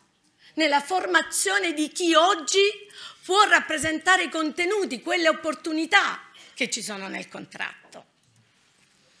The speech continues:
Io ritengo, e lo dico senza problemi, che la rilevanza strategica dell'articolo dodici,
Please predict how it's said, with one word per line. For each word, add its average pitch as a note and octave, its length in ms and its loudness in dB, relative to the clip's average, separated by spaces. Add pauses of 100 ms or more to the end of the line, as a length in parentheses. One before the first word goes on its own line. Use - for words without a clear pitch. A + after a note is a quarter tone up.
(1500)
Io F4+ 200 -2
ritengo, B3+ 880 -4
e B3 120 -6
lo A3 120 -2
dico A#3 300 -8
senza G#3 800 -8
problemi, D4 840 -4
che - 400 -6
la G#3+ 140 -4
rilevanza C4 520 -2
strategica B3 720 -8
dell'articolo G#3+ 600 -8
dodici, G3 580 -6